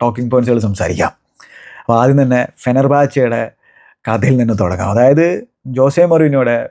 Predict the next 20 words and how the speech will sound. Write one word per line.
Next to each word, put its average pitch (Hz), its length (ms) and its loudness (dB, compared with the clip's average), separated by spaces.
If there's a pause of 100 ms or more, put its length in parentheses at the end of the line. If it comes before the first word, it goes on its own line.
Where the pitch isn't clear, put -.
(120)
ഫെനർബാച്ച 127 640 -2
പുറത്തായടോ. 101 580 -4 (1080)
ആ - 100 2
manner 156 300 2
of 160 120 2
defeat 151 300 2 (300)
ശരിക്കും 139 420 -2 (180)
ഫെനർബാച്ചയുടെ 131 540 2
ആരാധകരെ 123 560 2
സംബന്ധിച്ചോളം 117 320 -2
ഭയങ്കരമായിട്ട് 120 580 -2
വേദന 113 200 -2
ഉണ്ടാക്കുന്ന 113 280 -4
തരത്തിലുള്ള 110 300 -4
സംഭവമായിരിക്കും. 98 480 -4
പെനാൽറ്റി 131 400 0
ഷൂട്ടൗട്ടിലാണ് 117 400 0
അവർ 110 160 -2
പരാജയപ്പെട്ടു 95 560 -4
പോയിട്ടുള്ളത്. 85 280 -14